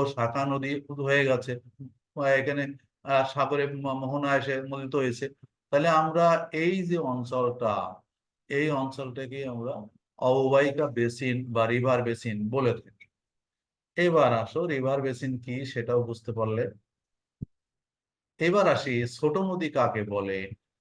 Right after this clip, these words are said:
ছোট নদী বলে তোমাদের বইয়ে একটা কথা আছে।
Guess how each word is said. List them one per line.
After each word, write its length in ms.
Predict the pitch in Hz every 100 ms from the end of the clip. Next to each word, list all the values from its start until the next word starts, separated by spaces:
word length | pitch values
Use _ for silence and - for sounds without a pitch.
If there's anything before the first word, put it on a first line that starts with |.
| _ -
ছোট 220 | 165 165
নদী 260 | 190 180 175
বলে 380 | 175 151 151 147 143
তোমাদের 280 | 143 139 135
বইয়ে 300 | 120 131 131 123
একটা 160 | 127 107
কথা 280 | 120 117 120
আছে। 280 | 110 107